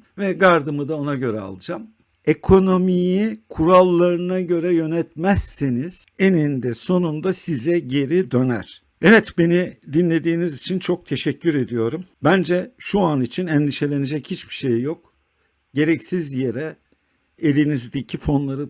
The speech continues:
bozdurmanıza da gerek yok diye düşünüyorum ama karar sizlerin tabii. İstediğiniz gibi gard alabilirsiniz.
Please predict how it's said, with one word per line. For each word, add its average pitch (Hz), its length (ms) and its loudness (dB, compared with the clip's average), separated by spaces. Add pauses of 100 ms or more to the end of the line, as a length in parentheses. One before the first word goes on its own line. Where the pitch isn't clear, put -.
bozdurmanıza 139 960 -6
da 131 80 -4
gerek 120 420 -4
yok - 220 -12
diye 104 180 -8
düşünüyorum 131 460 -8
ama 104 180 -8
karar 151 340 2
sizlerin 135 560 -4
tabii. 101 340 -12 (540)
İstediğiniz 139 840 -10
gibi 139 360 -12 (220)
gard 147 340 0
alabilirsiniz. 139 1000 0